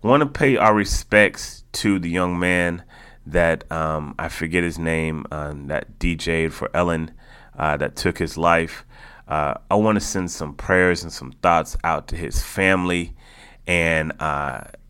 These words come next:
you know, if you're out there and you're struggling with something, like, it's gonna be okay, right? Like, it's gonna be okay. And I know, like, times can get dark and times can get hard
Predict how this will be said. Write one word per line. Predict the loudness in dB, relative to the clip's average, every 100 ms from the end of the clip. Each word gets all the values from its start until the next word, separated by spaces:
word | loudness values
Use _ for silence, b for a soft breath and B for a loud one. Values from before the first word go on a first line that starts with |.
| -20 -18 -6
you | 0
know, | 4 4
if | 2 0
you're | 0 2
out | 0 -4 0
there | 0
and | 0
you're | -2
struggling | -4 -8 0 0 2 -2 -2
with | -2 -4
something, | 0 -2 -2 -6 -6 -8 -16 -20 b b b b b
like, | 2 4 4 2 -4 -12 -12 -16 _ -20 -20 -20 -20 -20 _ -20 -20 -20 -20 -18
it's | -8
gonna | -6 -6
be | -8 -10
okay, | -10 4 4 4 -6 -20 -20 -20 -20 _ 0
right? | 6 6 6
Like, | 2 -2
it's | -6
gonna | -4 2 2 4
be | 2
okay. | 0 2 2 2 -4
And | 2
I | 2
know, | 4 6 8 6 4 -4 B B B -4
like, | -4 -4
times | -4 2 4 4 2
can | -6
get | -8 -10 -16 0
dark | 10 12 10 6
and | -2
times | 2 2 2 -2
can | -8
get | -6 -6
hard | -2 4 4 4